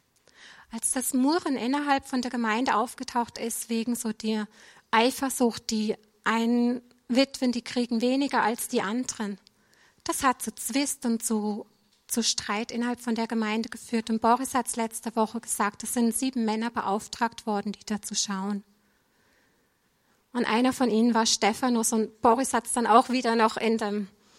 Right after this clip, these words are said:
Newsletter für den Juni aufgegriffen. Aber das hat mich auch bewegt. Und ich hab mich gefragt, hey, der Stephanus hat einen Auftrag ge-, bekommen,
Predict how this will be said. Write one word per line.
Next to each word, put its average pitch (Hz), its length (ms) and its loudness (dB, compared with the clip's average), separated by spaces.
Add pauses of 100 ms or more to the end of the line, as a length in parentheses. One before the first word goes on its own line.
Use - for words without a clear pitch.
(560)
Newsletter 254 560 2
für 247 160 2
den 233 160 2
Juni 269 340 6
aufgegriffen. 254 840 0
Aber 226 140 -2
das 240 160 -4
hat 262 220 0
mich 247 240 0
auch 233 200 4
bewegt. 240 580 -4
Und 233 320 -2 (380)
ich 247 160 -4
hab 233 140 0
mich 247 140 -4
gefragt, - 480 -4
hey, 247 100 -2
der 254 120 -2
Stephanus 240 600 -2
hat 233 200 0
einen 240 120 0
Auftrag 220 560 -2
ge-, 226 180 -4
bekommen, 220 500 0